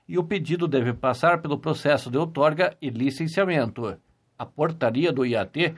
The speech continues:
estabelece o prazo até trinta de setembro de dois mil e vinte e um para que todo usuário físico e jurídico regularize o cadastro junto ao siga R H através do link w w w ponto siga r h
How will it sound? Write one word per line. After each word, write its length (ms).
estabelece 680
o 40
prazo 320
até 180
trinta 420
de 120
setembro 480
de 120
dois 220
mil 160
e 40
vinte 240
e 40
um 160
para 180
que 120
todo 340
usuário 480
físico 440
e 60
jurídico 600
regularize 760
o 40
cadastro 680
junto 380
ao 60
siga 400
R 200
H 340
através 520
do 120
link 480
w 520
w 500
w 520
ponto 440
siga 640
r 320
h 340